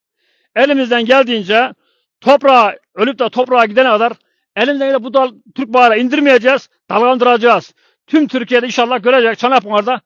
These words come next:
bir Türk bayrağı dalgalanıyor. Ne mutlu Türk'üm diyorum inşallah. Buradan Okuntu T V'nin sevdiğimiz, saydığımız Ali abimiz var, Ali, Ali Demir'e teşekkür ediyorum. Bu güzel yayınlar için, bizi kırmayıp da Çanakpınar mahallemize geldiği için,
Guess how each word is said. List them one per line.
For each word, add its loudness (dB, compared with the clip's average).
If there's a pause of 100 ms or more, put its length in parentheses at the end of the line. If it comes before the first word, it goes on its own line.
(220)
bir -6
Türk -12
bayrağı -2
dalgalanıyor. 0 (320)
Ne -2
mutlu -4
Türk'üm -8
diyorum 2
inşallah. -4 (420)
Buradan -2
Okuntu -8
T -8
V'nin -6 (520)
sevdiğimiz, -6
saydığımız -4 (460)
Ali 0
abimiz -4
var, -8
Ali, -4 (300)
Ali -2
Demir'e -2 (240)
teşekkür -2
ediyorum. 0 (260)
Bu -2
güzel -4 (460)
yayınlar -4
için, -10
bizi -10
kırmayıp -4
da -4
Çanakpınar -6
mahallemize -2
geldiği -4
için, -10